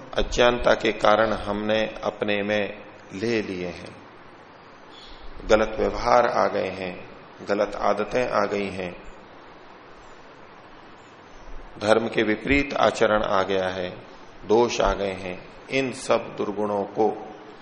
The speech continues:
परमात्मा भी नष्ट करता है। और ये सब हमारे पुरुषार्थ की प्राप्ति के लिए, हमारे प्रयत्न के साथ ही होता है।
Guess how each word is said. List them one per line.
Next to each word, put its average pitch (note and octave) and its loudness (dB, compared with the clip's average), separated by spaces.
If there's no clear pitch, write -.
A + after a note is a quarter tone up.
परमात्मा A2 2
भी G#2+ -4
नष्ट G2+ -4
करता - -10
है। - -14
और A2+ 6
ये B2+ 0
सब - 0
हमारे C3+ 2
पुरुषार्थ B2 0
की A#2+ -4
प्राप्ति A#2 0
के A2+ 0
लिए, F#2+ -6
हमारे C3+ 8
प्रयत्न B2+ 2
के - -2
साथ - 0
ही F#3+ 2
होता - 0
है। - -12